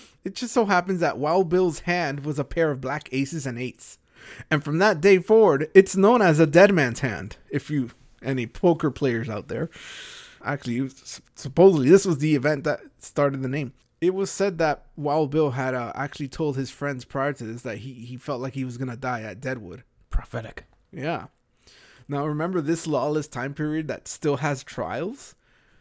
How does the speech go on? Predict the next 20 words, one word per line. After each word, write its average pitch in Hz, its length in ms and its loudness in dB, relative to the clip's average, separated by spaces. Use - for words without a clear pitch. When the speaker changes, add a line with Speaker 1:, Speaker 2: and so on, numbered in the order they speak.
Speaker 1:
So, 156 300 0
McCall 185 600 0
was 196 280 0
tried 196 360 0
for 160 180 -6
this - 420 -10
before 185 460 0
an 165 80 -2
infer-, 170 560 -4
informal 190 760 0
miners' 151 600 -2
jury, 113 360 -6
which 131 220 -4
is 131 120 -6
an 123 140 -6
ad 156 240 -2
hoc 139 280 -4
<laughs> - 360 -16
local, 147 520 6
Speaker 2:
Sweet. 95 240 -6